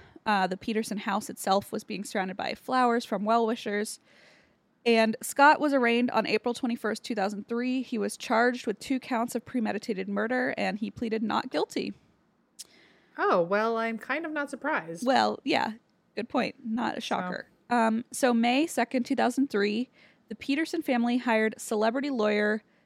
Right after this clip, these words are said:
Speaker 1: Mark Geragos, uh, and he is, like, a name that you hear all throughout these, any of these documentaries, Mark Geragos as their attorney. Um, and it, it, uh, cost them a million dollars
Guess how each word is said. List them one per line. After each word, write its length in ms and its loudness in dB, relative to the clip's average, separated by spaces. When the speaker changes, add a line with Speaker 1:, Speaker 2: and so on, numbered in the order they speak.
Speaker 1:
Mark 300 0
Geragos, 760 0
uh, 40 4
and 320 4
he 320 0
is, 300 -2
like, 160 -4
a 60 -2
name 340 -2
that 260 -2
you 120 -2
hear 180 -2
all 140 2
throughout 280 -2
these, 380 -8
any 200 0
of 80 -6
these 160 -6
documentaries, 600 -6
Mark 220 4
Geragos 640 2
as 200 4
their 120 2
attorney. 560 -4
Um, 580 0
and 480 4
it, 380 4
it, 460 2
uh, 540 2
cost 340 0
them 140 2
a 40 -2
million 360 2
dollars 560 0